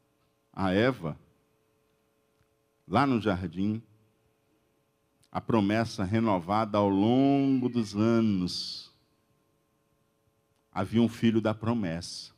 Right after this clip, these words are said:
esperado. Esperou tanto, tanto Abraão, até que veio. E a humanidade esperou tanto.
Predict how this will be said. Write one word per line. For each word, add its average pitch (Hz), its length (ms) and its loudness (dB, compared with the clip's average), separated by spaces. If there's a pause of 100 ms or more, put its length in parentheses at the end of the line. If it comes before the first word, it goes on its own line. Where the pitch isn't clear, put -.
(760)
esperado. 87 800 -4 (2500)
Esperou 127 460 4
tanto, 143 760 0
tanto 131 520 -2
Abraão, 113 580 0 (300)
até 110 280 -8
que 113 180 -4
veio. 87 420 -4 (2750)
E 110 100 2
a 123 60 6
humanidade 127 540 2
esperou 131 300 4
tanto. 143 680 -2